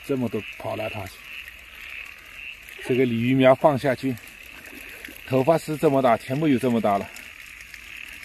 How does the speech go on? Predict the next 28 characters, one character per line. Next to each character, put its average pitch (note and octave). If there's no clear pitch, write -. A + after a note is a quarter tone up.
可 B2
以 B2+
全 B2+
部 C3
看 C#3
得 B2
到， A#2
有 A2
小 G#2+
毛-， A#2+
小 G2+
手 B2+
指 B2
那 G#2+
么 G#2
大 F#2+
了。 F#2+
哇， F#2
这 A#2+
块 G#2+
田 G#2
好 F2+
多， G2+
窜 B2
来 F#2
窜 F#2
去 F2
的。 -